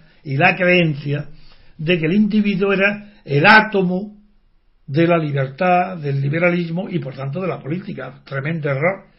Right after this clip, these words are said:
Eso se ha visto en el fracaso del individuo, de las libertades y de los derechos individuales durante todo el siglo diecinueve y veinte. Es decir, solamente la, el totalitarismo de Hitler arrumba para siempre la teoría individualista.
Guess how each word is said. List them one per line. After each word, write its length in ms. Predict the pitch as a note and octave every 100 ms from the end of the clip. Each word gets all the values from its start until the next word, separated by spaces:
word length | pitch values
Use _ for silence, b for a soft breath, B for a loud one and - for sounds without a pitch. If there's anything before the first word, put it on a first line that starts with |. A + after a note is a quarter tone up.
| b b b
Eso 240 | - A2 B2
se 100 | C3
ha 40 |
visto 360 | C#3+ C#3+ - F#3+
en 120 | D#3+
el 140 | C#3+
fracaso 720 | C#3 C3+ B2+ C#3 G3 - A2 - b b b b b _
del 280 | D3+ B2+ C#3+
individuo, 500 | C3+ C#3 E3+ G#3 D3+
de 80 | C#3
las 200 | C#3 C3
libertades 640 | C#3 C#3 C3+ F#3+ F#3 D#3+ C#3
y 40 |
de 80 | C3+
los 120 | C3+
derechos 360 | D#3+ D#3+ F3 F3
individuales 640 | E3 F3+ F3+ F3+ F3+ G#3 - B B -
durante 360 | C3 B2+ B2+
todo 220 | C3+ G3+ F3
el 80 | D3
siglo 280 | F#3 F#3
diecinueve 420 | F#3 C#3 D3+ E3 C#3+
y 40 |
veinte. 380 | F3 D3+ - - _ _ _ _ _ _ _ _ _ _ _
Es 80 | C#3
decir, 140 | B2+ A#2+
solamente 720 | E3 E3+ F3 F3+ C#3 B2 - b b
la, 280 | - C3+ B2
el 400 | C#3 - C#3 C#3+
totalitarismo 880 | - C#3+ - C#3 C3+ C#3 D#3+ E3+ F3+
de 100 | D#3+
Hitler 520 | F3+ G#3 F3+ B3+ - b b -
arrumba 640 | C3+ B2 D3 G#3 F3+ D3
para 200 | E3+ F3
siempre 380 | - F#3 F3+ G3+
la 160 | F3+
teoría 260 | C#3 C#3+ E3+
individualista. 760 | F3+ F3+ D3+ D3 F#3+ - -